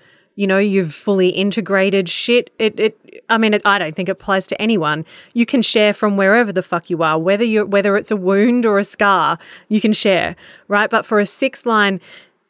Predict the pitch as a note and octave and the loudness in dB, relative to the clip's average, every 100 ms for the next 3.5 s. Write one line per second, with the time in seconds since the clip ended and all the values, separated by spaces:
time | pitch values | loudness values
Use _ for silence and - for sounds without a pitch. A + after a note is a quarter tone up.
0 | - B3 A#3+ C4+ C4+ G#3 G3 G#3+ A3+ G3+ | -6 -4 -2 -2 -2 -2 0 -2 0 -4
1 | F#3+ G3+ G3 F#3+ G3 F#3+ - F#3 F#3 F3+ | -4 0 2 4 4 2 0 -2 -2 -4
2 | F3+ - - - A#3+ B3+ G#3 G3 - A#3+ | -6 -10 -20 -2 0 2 0 -2 0 0
3 | A#3+ - F3 D#3 D3+ | 0 0 0 0 -4